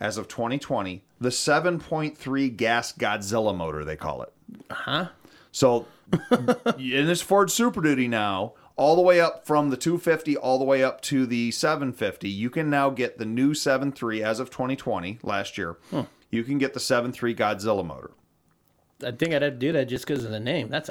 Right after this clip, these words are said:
Speaker 2: awesome.
Speaker 1: Now, it's an all-new engine, and so we don't have 'em, any that have a million miles on 'em yet.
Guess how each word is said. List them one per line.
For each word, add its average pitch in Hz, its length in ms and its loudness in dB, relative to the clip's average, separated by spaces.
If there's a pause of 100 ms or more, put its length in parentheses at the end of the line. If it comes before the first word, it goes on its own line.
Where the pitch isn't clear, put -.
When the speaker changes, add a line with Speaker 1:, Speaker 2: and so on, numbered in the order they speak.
Speaker 2:
awesome. 131 400 -4 (220)
Speaker 1:
Now, 131 240 4
it's 131 120 -2
an 135 100 -2 (100)
all-new 208 560 6
engine, 101 500 -2 (760)
and 147 540 4 (680)
so 147 360 6
we 143 160 0
don't 190 280 6
have 196 240 4
'em, 180 180 -4
any 170 180 2
that 156 140 2
have 143 140 2
a 139 40 -2
million 135 280 0
miles 117 300 0
on 95 120 -2
'em 82 120 -10
yet. 60 260 -12